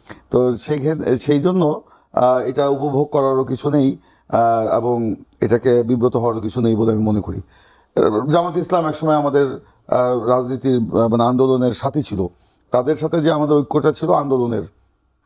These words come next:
ঐক্য এবং এটা কৌশলগত ঐক্য। আজকে, আহ, ফ্যাসিবাদ পতনের পর এই কৌশলগত, কৌশলের পরিবর্তনও হয়েছে। তো সেই কারণে আমার রাজনীতির যে ক্ষেত্র সেটারও আমার পরিবর্তন হয়েছে। সেখানে তারা আজকে আমাদের,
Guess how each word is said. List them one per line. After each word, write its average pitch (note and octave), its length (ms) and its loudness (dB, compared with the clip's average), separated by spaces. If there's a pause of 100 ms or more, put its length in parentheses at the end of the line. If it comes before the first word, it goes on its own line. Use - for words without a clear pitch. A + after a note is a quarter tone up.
(220)
ঐক্য C3 280 0
এবং C#3+ 260 2
এটা C3+ 100 -2
কৌশলগত D3+ 540 0
ঐক্য। G#2 320 -4 (600)
আজকে, E3 400 2
আহ, C3+ 400 2
ফ্যাসিবাদ C#3+ 500 0
পতনের C3+ 360 0
পর C3+ 300 2 (440)
এই C3 440 2
কৌশলগত, C3 460 0 (640)
কৌশলের C3+ 420 2
পরিবর্তনও C#3 560 0
হয়েছে। A#2 340 -2 (600)
তো C3+ 100 4
সেই D3 180 -2
কারণে D3 380 2
আমার C#3+ 260 2
রাজনীতির C3 520 0
যে C3 320 2 (460)
ক্ষেত্র C#3 420 0
সেটারও D3+ 360 0
আমার C#3+ 280 0
পরিবর্তন B2+ 480 -2
হয়েছে। A2 320 -4 (360)
সেখানে D3 340 0
তারা C3+ 220 2
আজকে C3 200 -2
আমাদের, B2 320 2